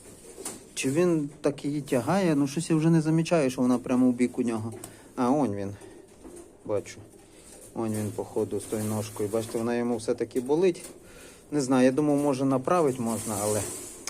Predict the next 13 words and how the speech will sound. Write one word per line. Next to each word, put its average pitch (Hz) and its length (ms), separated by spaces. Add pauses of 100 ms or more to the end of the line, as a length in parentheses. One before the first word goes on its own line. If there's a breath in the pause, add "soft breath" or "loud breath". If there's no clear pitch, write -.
(280 loud breath)
і 127 60
бить, 180 420
якби 135 280
там 131 200
нема 131 240
що, 123 300 (160)
і 135 80
шкода. 117 440 (320 loud breath)
Ну, - 60
думаю, 196 300
їсть, 190 340
росте, 165 340
нехай. 120 440